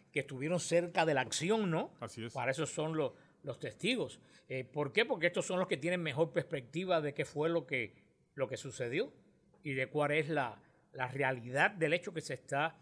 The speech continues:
Speaker 1: investigando. Y también muy importante, un testigo presencial, eh, tiene una, una perspectiva más libre de errores,
Speaker 2: Ujú.
Speaker 1: porque no se lo dijeron, lo, lo vio, ¿no?
Speaker 2: Aparte, aparte de que l-,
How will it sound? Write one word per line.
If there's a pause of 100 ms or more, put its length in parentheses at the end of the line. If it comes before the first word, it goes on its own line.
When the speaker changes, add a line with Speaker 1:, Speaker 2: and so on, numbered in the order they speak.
(380)
Speaker 1:
investigando.
Y
también
muy
importante, (280)
un
testigo
presencial, (380)
eh,
tiene
una, (100)
una
perspectiva
más
libre
de
errores, (600)
Speaker 2:
Ujú.
Speaker 1:
porque
no
se
lo
dijeron, (300)
lo, (560)
lo
vio, (440)
¿no?
Speaker 2:
Aparte, (160)
aparte
de
que
l-,